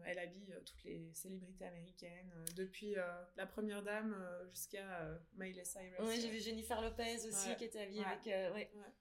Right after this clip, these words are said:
Speaker 1: Et donc, euh, ça marche très bien pour elle. Et, euh,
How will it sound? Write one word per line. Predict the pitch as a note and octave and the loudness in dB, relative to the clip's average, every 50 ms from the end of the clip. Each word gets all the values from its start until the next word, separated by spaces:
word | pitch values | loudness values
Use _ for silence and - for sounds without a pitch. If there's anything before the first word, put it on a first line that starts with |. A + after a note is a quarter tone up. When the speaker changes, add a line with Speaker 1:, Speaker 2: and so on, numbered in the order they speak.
| _ - - - - - - - - | _ 0 2 2 0 -2 -6 -4 2
Speaker 1:
Et | G#3+ G#3 G#3 | 2 4 4
donc, | G3+ G#3 G#3 - - | 4 2 2 4 4
euh, | F#3+ F#3 - - - - - | 4 4 2 -2 -10 -12 -10
ça | - - A3+ G3+ | -8 -4 -4 -4
marche | G3+ G#3 G3+ - - | -2 2 2 2 2
très | - B3+ | 2 -2
bien | B3+ C#4 C4+ C4 - | -2 2 4 4 6
pour | A3+ G#3+ G#3+ | 4 4 2
elle. | G#3 A3+ C#4+ C#4+ - - - - - - - - - - - - - - - - - - - - - - | 2 0 0 0 -4 -4 -4 -6 -8 -8 -8 -8 -8 -6 -4 -4 -4 -4 -6 -6 -10 -14 -18 -20 -4 0
Et, | A3+ G#3+ G#3+ G#3 G3+ G3 | 2 2 2 2 2 0
euh, | F#3+ F#3 F#3 F3+ F3+ F3+ F3+ F3 F3 F3 F3+ F3+ F3+ F3+ F3+ | 0 0 2 2 2 0 0 -2 -4 -6 -8 -10 -12 -12 -12